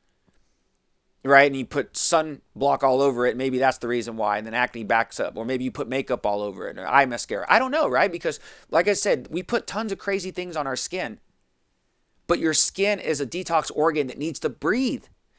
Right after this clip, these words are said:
It needs sunlight coming in, and it needs to release oils and toxins out of it. So if there's something on the surface on your skin that's off in any way, like acne, that means you have a problem that you need to get to the root cause of.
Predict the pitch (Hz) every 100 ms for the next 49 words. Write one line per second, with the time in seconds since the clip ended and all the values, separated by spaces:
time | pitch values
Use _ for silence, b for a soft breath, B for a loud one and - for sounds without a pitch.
0 | - 151 165 165 - 185 196 180 - 180
1 | 175 180 214 208 143 156 175 160 170 143
2 | 151 170 165 - 151 185 185 156 131 -
3 | 175 - 156 147 131 98 - _ _ _
4 | _ _ _ _ _ _ _ _ - -
5 | 165 156 175 165 202 214 214 180 - -
6 | 175 151 131 143 131 - 165 160 117 -
7 | 127 147 143 143 165 175 165 110 120 131
8 | - 170 185 127 101 - b b b b
9 | b 143 180 185 185 160 147 135 156 156
10 | - 170 165 143 - 135 147 143 127 127
11 | 135 - 110 131 - 139 117 98 -